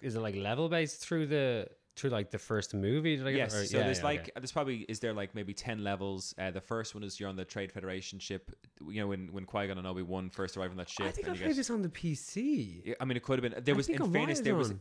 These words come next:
Speaker 2: at that time when Episode One came out,
Speaker 1: Yeah.
Speaker 2: they were merchandising the shit out of Star Wars.
Speaker 1: Yeah,
Speaker 2: So there
Speaker 1: yeah,
Speaker 2: was a,
Speaker 1: yeah.
Speaker 2: there was a couple of video games that existed in or around the Phantom Menace.
Speaker 1: Yeah.
Speaker 2: You know what I mean? Uh, Jedi Power Battles was, was, uh, my favorite though, 'cause there was a, a fifth character who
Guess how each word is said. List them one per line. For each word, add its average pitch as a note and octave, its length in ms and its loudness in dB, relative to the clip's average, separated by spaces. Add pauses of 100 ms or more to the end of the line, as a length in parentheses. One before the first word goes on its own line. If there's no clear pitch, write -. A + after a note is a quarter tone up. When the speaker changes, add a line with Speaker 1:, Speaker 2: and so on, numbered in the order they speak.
Speaker 2:
at C3 180 -2
that D#3+ 260 0
time C3 420 0
when G2 120 -2
Episode A#2+ 460 0
One A2 260 0
came F2+ 260 -4
out, D#2 200 -6
Speaker 1:
Yeah. B2+ 140 -2 (340)
Speaker 2:
they A#2 80 4
were B2+ 100 6
merchandising F#2+ 720 -2
the C#2+ 160 -14
shit - 560 -8
out D#2+ 160 -4
of C2+ 60 -10
Star D2+ 240 -8
Wars. F2 180 -4
Speaker 1:
Yeah, D#2+ 80 -4
Speaker 2:
So G#2 80 0
there A2 100 4
Speaker 1:
yeah, B2+ 60 2
Speaker 2:
was A#2 120 0
a, - 20 -4
Speaker 1:
yeah. F2+ 60 -8
Speaker 2:
there A2 140 4
was C3+ 120 -4
a E2+ 40 -8
couple - 360 -6
of - 40 -2
video F#2 160 -2
games E2+ 280 -6
that E2 80 -6
existed F2 500 -8 (300)
in A2 120 0
or F#2+ 200 2
around F2 500 -4 (540)
the - 80 -8
Phantom F2+ 320 -6
Menace. G#2+ 260 -4
Speaker 1:
Yeah. G2+ 160 0
Speaker 2:
You F#2+ 80 -2
know G2 60 -4
what G2 60 -6
I - 20 -4
mean? A2 120 -6 (440)
Uh, F#2+ 60 0
Jedi A#2 300 2
Power A2 160 2
Battles F#2+ 280 -2
was, F2+ 200 -8
was, E2+ 440 -4
uh, D#2+ 320 -4
my F#2 120 -4
favorite F2 380 -6
though, E2+ 140 -4
'cause F2+ 140 -12
there G#2 100 -2
was G2+ 100 -4
a, F#2+ 180 0
a G#2 40 -6
fifth C3+ 260 -2
character G#2 420 -2
who G2 400 -2